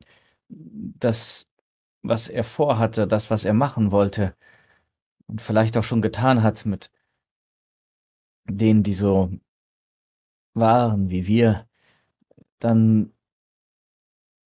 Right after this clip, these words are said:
hat er vielleicht dabei dann eine Störung gehabt.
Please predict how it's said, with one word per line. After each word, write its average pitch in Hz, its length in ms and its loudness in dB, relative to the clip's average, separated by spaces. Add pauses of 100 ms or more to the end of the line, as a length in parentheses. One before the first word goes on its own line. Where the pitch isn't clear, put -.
(360)
hat 113 260 0
er 117 180 2
vielleicht 113 840 0 (1120)
dabei 107 840 2 (760)
dann 101 460 0 (2000)
eine 113 280 -4
Störung 110 540 0 (800)
gehabt. 110 580 -2